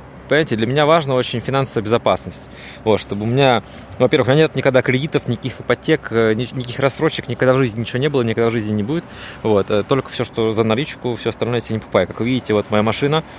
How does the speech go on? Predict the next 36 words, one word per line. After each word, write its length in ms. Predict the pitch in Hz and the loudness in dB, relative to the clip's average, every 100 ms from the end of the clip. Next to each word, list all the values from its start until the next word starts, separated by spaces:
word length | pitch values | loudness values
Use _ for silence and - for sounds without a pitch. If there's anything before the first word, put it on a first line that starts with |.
| - - - | -16 -14 -4
э, 460 | 113 107 107 104 104 | 2 4 4 2 2
я 140 | 117 | 2
бы 100 | 120 | 2
мог 160 | 135 165 | 2 0
купить 280 | 131 143 | 0 -2
себе, 120 | - 117 | -2 0
наверное, 200 | 113 - | 0 0
тысяч 140 | 107 | 0
за 120 | 117 | 2
тридцать, 320 | 120 123 - | 2 0 0
там, 120 | - 95 | 0 0
за 80 | |
сорок 360 | 98 117 107 - | 0 0 0 2
евро, 280 | 107 101 95 - - - | 2 2 0 -6 -18 -8
э, 100 | 107 - | -8 -6
э, 180 | 107 110 98 | 0 0 2
поднатужиться 580 | - 107 113 139 135 - | 0 0 0 -2 -4 -4
там 140 | 110 92 | -2 -2
какое-то 320 | 101 107 110 | -2 -2 2
время 320 | 107 104 98 | 4 4 2
и 60 | 98 | -2
купить 300 | 101 113 - | -6 -8 -6
подороже. 440 | 107 104 107 98 | -2 0 0 0
Просто 240 | 143 - | -2 2
я 80 | 170 | 2
не 80 | 170 | 4
вижу 120 | 175 | 0
смысла, 280 | 151 175 - | 0 -2 0
если 160 | 110 117 | 0 0
я 40 | |
не 60 | 123 | 0
могу 140 | 139 | -2
себе 160 | 139 131 | -2 0
позволить 320 | 131 151 131 | 2 0 -2
это 140 | 110 | -6
купить, 340 | - - 104 | -6 -4 -4